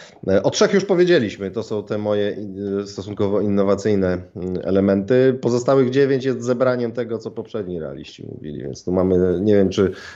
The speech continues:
enumeratywne wymienianie po kolei wszystkich nie będzie zbyt, e,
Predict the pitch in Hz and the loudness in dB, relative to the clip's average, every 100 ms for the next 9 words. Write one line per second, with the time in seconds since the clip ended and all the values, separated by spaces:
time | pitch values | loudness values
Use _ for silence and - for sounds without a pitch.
0 | - - 120 120 117 117 127 113 107 110 | -2 4 6 8 6 4 2 2 0 0
1 | 113 113 110 104 107 - 110 107 - 113 | -2 -2 -2 -4 -8 -8 -6 -8 -10 -14
2 | - 110 107 107 104 104 98 104 - 104 | -12 -10 -6 -4 -2 -2 -2 -4 -2 0
3 | 101 | 0